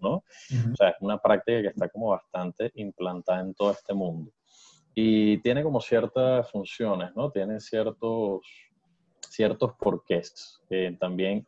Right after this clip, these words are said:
Speaker 1: o sea, está el hecho de, eh, eh, esto tiene que ver mucho con hábito, con entrenamiento, no solamente con parte de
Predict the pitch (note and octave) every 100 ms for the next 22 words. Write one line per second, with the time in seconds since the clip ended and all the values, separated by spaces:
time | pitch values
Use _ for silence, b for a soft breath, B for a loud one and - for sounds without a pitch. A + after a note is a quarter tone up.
0 | - - G2+ - G#2+ A2 G#2+ C#3+ C3 C3+
1 | D#3 - A2 - - B2+ A2+ C#3+ A#2+ D3
2 | C#3+ C#3 C3+ A#2 B2+ - C3 A2 G2 A#2+
3 | G#2+ F#2+ F2+ E2 G2+ G2 F#2+ F#2+ F#2+ F#2+
4 | A2 G2 F2+ F#2 F#2+ - A2+ A#2 A2+ A#2+
5 | A#2 F#2+ G2+ G2 - A#2 A2+